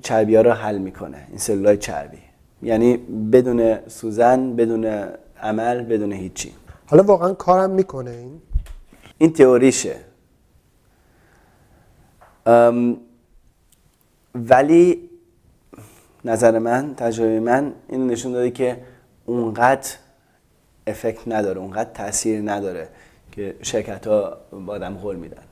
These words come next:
Speaker 1: این آدم باید با مریضش در میون بذاره. چیز بدی نیست، چیز خوبیه،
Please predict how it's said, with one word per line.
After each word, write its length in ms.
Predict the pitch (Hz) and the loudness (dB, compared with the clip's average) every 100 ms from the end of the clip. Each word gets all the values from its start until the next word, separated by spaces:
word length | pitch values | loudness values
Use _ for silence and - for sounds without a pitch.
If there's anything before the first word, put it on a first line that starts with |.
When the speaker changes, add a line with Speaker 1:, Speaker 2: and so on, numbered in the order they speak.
| - | -12
Speaker 1:
این 140 | 139 | 0
آدم 260 | 135 127 123 | 4 6 6
باید 180 | 123 | 4
با 80 | 117 | 2
مریضش 460 | 110 110 113 117 113 | -2 -2 -2 -2 -4
در 180 | 107 104 | -4 -4
میون 220 | 101 110 | -6 -4
بذاره. 420 | 139 139 127 131 - - - - _ _ - | 2 4 4 2 -6 -20 -20 -20 _ _ -14
چیز 200 | - 156 | 0 4
بدی 300 | 147 143 160 | 6 6 4
نیست، 300 | 151 175 185 | 0 0 -2
چیز 120 | 143 139 | -8 -12
خوبیه، 600 | - 160 175 185 190 | -8 -4 2 4 2